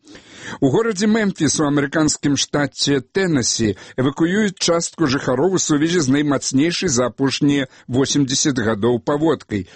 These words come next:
Шырыня ракі Місісіпі ў раёне Мемфіса ў шэсць разоў перавышае звычайныя памеры. Улады заяўляюць, што ўпэўненыя ў трываласці ахоўных дамбаў, але лічаць неабходным прыняць захады засцярогі.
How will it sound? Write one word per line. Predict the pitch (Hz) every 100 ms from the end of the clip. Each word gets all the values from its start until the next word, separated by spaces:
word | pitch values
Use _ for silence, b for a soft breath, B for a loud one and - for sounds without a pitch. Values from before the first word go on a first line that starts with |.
| B -
Шырыня | 139 135 135 135
ракі | 131 127 135 131
Місісіпі | 127 - 127 - 180 131 117
ў | 120
раёне | 127 123 120 117
Мемфіса | 120 110 151 - 180
ў | 175 - - 139
шэсць | 220 220 180
разоў | 175 170 180
перавышае | 180 165 127 - 135 143
звычайныя | 139 139 120 135 123 123 131 127 - B -
памеры. | 139 135 120 104 - B 135
Улады | 135 123 127
заяўляюць, | 120 117 113 160 175 -
што | 139 131 123
ўпэўненыя | - 135 123 123 123
ў | 113
трываласці | 131 123 120 120 110 - 127
ахоўных | 127 113 131 120 110 98 B B
дамбаў, | 120 123 123 135 202 -
але | 127 127
лічаць | 127 123 117 127
неабходным | 120 - 127 107 117
прыняць | 95 104 104 135 - B B
захады | 131 110 123 - 120 113
засцярогі. | 107 110 - 127 120 110 92